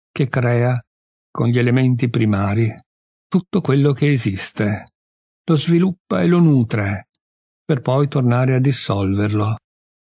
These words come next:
Sono questi elementi i semi di tutte le cose,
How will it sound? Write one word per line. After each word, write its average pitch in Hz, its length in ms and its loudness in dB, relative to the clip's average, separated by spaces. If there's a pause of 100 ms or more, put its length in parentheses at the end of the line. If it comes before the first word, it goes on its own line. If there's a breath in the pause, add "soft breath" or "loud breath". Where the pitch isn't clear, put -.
(760)
Sono 165 220 2
questi 170 300 0
elementi 156 680 2 (300)
i 147 120 0
semi 135 360 2
di 120 120 0
tutte 120 360 -2
le 120 100 0
cose, 120 600 0